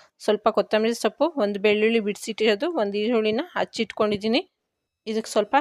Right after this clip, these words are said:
ಕರ್ಬೇವಿನ ಸೊಪ್ಪು ಬೇಕಂದರೆ ಸೇರಿಸ್ಕೋಬೋದು. ಈ ಚಟ್ನಿಗೆ ಒಗ್ಗರಣೆ ಏನು ಹಾಕಲ್ಲ, ಅದಕ್ಕೆ ನಾನು ಎಣ್ಣೆ ಎಲ್ಲ ಏನು ತೊಗೊಂಡಿಲ್ಲ. ತಗೊಂಡಿರೋಂಥ ಹಸಿ ಕಡಲೆ ಬೀಜನ ಒಂದು ಬಾಣಲಿಗೆ ಹಾಕ್ಕೊಂಡು ಹುರ್ಕೊಳ್ತಾ ಇದ್ದೀನಿ.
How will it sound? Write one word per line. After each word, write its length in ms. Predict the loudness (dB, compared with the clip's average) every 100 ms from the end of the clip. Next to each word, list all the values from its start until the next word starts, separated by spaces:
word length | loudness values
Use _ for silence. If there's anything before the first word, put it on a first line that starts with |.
| 2
ಕರ್ಬೇವಿನ 420 | 0 2 -2 -2
ಸೊಪ್ಪು 240 | -2 -4 -4
ಬೇಕಂದರೆ 400 | -4 -4 -4 -6
ಸೇರಿಸ್ಕೋಬೋದು. 680 | -4 -4 -4 -4 -4 -2 -4 -8 -10
ಈ 80 | -8
ಚಟ್ನಿಗೆ 520 | -4 -4 -4 -4 0
ಒಗ್ಗರಣೆ 460 | 0 0 -2 -2 -2
ಏನು 180 | -4 -6
ಹಾಕಲ್ಲ, 280 | -6 -2 0
ಅದಕ್ಕೆ 300 | 0 -4 -6
ನಾನು 240 | -6 -6 -6 -4
ಎಣ್ಣೆ 240 | -4 -2
ಎಲ್ಲ 140 | -2 -4
ಏನು 160 | -4 -6
ತೊಗೊಂಡಿಲ್ಲ. 460 | -4 -4 -4 -4 -4 -6 -20 -20 _ _ _ _ _ _ _ _ -6
ತಗೊಂಡಿರೋಂಥ 640 | -2 0 0 -2 -4 -2 -4
ಹಸಿ 340 | -2 -4 -4 -4
ಕಡಲೆ 280 | -2 -2
ಬೀಜನ 280 | -2 -4 -6 -6
ಒಂದು 160 | -8 -2
ಬಾಣಲಿಗೆ 480 | -2 0 -4 -2 -2
ಹಾಕ್ಕೊಂಡು 380 | -2 -6 -4 -6 -8 _ _ _ -12
ಹುರ್ಕೊಳ್ತಾ 460 | -6 0 0 2 2
ಇದ್ದೀನಿ. 300 | 2 -2